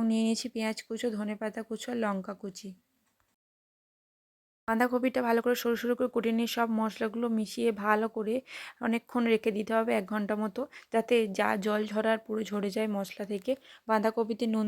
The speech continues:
দেওয়া আছে, অনেকটা জল বেরোবে, সেটাতে ভালো করে করে নিয়েছি। এবং সে তার উপর এবার পেঁয়াজটাও দিয়ে দিচ্ছি, সব দিয়ে দিয়েছি। এবার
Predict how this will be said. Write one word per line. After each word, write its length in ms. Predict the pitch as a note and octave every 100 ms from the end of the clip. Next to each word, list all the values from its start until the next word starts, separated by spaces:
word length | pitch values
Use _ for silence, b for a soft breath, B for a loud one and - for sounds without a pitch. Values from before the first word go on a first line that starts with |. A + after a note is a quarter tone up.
| G#3
দেওয়া 180 | A3 A3
আছে, 140 | G#3+ A3+
অনেকটা 300 | G#3 F#3+ A3
জল 240 | G3+ G3+ G3
বেরোবে, 320 | G3+ G3+ A#3+ - b b b b -
সেটাতে 340 | A#3 A3 G#3+
ভালো 280 | G#3 G#3 G#3
করে 220 | A3 G#3+ G#3+ G#3
করে 180 | G#3 G#3
নিয়েছি। 380 | G#3 G#3+ - C#4+ - _ b b
এবং 140 | A3+ A#3
সে 80 | B3
তার 220 | A3+ G#3+ A3+
উপর 220 | A3+ A#3+
এবার 260 | A3+ G#3 A3 - b
পেঁয়াজটাও 480 | A3+ A3+ A3+ - A#3
দিয়ে 160 | G#3+ G#3+
দিচ্ছি, 220 | A3 A#3+
সব 180 | B3 G#3+
দিয়ে 140 | G3 G#3
দিয়েছি। 220 | A3 A3+ C4+
এবার 240 | A3 G#3+